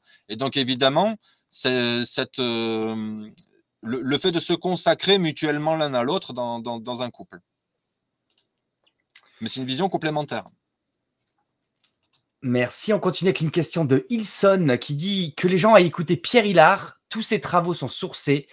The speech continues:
Speaker 2: ils vont comprendre à quel point ils se font trimballer. C'est pas une question, c'est une remarque.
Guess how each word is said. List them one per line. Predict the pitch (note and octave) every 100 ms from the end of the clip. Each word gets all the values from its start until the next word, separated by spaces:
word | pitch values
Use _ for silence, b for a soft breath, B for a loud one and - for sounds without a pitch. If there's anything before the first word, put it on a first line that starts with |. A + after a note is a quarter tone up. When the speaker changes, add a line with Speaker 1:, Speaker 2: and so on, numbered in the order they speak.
| b b
Speaker 2:
ils | B2+ B2+
vont | E3
comprendre | F3 D#3+ G3+
à | D#3
quel | D#3 D3
point | - F3 F#3+ -
ils | C#3
se | - C#3+
font | - E3+
trimballer. | - - E3 D3 B2+ A2+
C'est | -
pas | B2
une | C3
question, | B2+ A2+ D3+
c'est | C#3
une | A2+
remarque. | G#2+ B2 D#3+